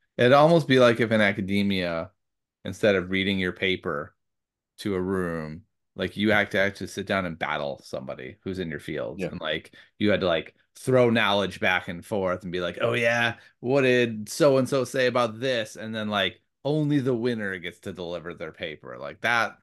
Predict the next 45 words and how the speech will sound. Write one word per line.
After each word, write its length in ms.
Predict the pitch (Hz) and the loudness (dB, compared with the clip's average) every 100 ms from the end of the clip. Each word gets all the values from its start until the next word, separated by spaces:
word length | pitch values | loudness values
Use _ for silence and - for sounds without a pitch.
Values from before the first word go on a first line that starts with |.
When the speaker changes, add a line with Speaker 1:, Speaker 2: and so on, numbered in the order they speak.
| - | -4
Speaker 1:
that 280 | 117 123 | -4 -2
would 400 | 113 110 104 101 104 _ _ _ | -4 -4 -4 -8 -16 _ _ _
emulate 280 | 95 98 113 - _ _ - | -10 -8 -8 -10 _ _ -6
<laughs> 200 | 113 - | -6 -6
chess 360 | - 101 - | -10 -10 -10
a 40 | 85 | -12
little 220 | 82 76 | -12 -12
bit 180 | 76 80 | -14 -16
more. 260 | 73 110 _ _ _ _ _ _ _ _ _ _ _ _ _ _ _ _ _ _ _ _ | -20 -20 _ _ _ _ _ _ _ _ _ _ _ _ _ _ _ _ _ _ _ _
Okay. 260 | 95 - 69 - _ | -12 -10 -12 -16 _
Um, 420 | 107 113 117 110 | -4 0 0 -2
last 280 | 107 151 214 | 0 0 0
thing 140 | 240 202 | -2 2
about 220 | 170 127 | 2 2
me, 280 | 120 110 101 | -4 -4 -4
and 100 | 98 | -4
then 100 | 107 | -4
I 20 | |
wanna 180 | 104 98 | -4 -4
ask 200 | 95 - | -6 -6
you 60 | |
about 140 | 95 87 | -8 -8
the 80 | - | -8
chess 300 | - 90 - | -6 -8 -8
gym, 300 | 78 69 73 | -12 -12 -16
'cause 120 | - | -14
I 60 | 82 | -14
think 160 | 87 | -12
it's 140 | 87 78 | -12 -10
a, 160 | 73 | -8
a 80 | 73 | -8
great 420 | 76 85 82 78 | -8 -6 -6 -6
thing 180 | - 85 | -10 -10
you're 120 | 82 | -10
doing. 420 | 80 85 80 78 - _ _ _ _ _ _ _ | -10 -8 -8 -10 -16 _ _ _ _ _ _ _
All 80 | 139 | 4
right, 240 | 139 95 82 | 6 6 4
Nate, 280 | 90 87 | 0 0
when 180 | 127 220 | 0 4
is 120 | 339 | 6
the 80 | 427 285 | 6 4
time 160 | 269 | 4
to 60 | 302 | 2
change 320 | - 262 269 | 4 2 6
openings? 680 | 254 311 214 120 76 - - | 6 6 2 0 -4 -14 -20